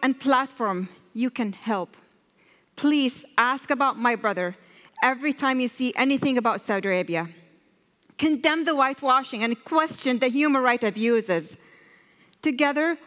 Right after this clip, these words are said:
with your voice, we can save my brother, and we can save many other innocents out there.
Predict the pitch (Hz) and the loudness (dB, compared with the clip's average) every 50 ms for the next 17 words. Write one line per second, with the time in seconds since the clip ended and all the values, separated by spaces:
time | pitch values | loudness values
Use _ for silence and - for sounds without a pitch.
0 | - - 277 285 233 285 285 277 277 247 269 262 285 349 349 - - - - - | -8 -4 -2 -2 0 2 2 2 2 2 2 2 2 2 0 0 -2 -8 -18 -20
1 | - - _ _ _ _ - - - - - - - 330 349 - 359 320 294 - | -20 -20 _ _ _ _ -20 -20 -20 -20 -12 -2 0 0 0 2 2 0 0 2
2 | - 269 269 262 262 262 247 226 - 247 240 233 233 226 240 - 269 277 277 294 | 2 2 2 2 0 0 0 0 0 0 0 0 0 0 0 0 0 2 2 2
3 | - - 285 262 - 285 262 247 254 254 262 277 277 277 262 247 240 240 226 - | 2 2 0 0 2 0 0 0 0 0 2 2 4 4 2 2 2 0 -2 -2
4 | 226 233 220 202 - 208 180 - 208 185 185 170 175 165 165 170 165 | -2 -2 -2 -2 -4 -8 -6 -4 -4 -4 -2 -2 -2 -2 -4 -4 -8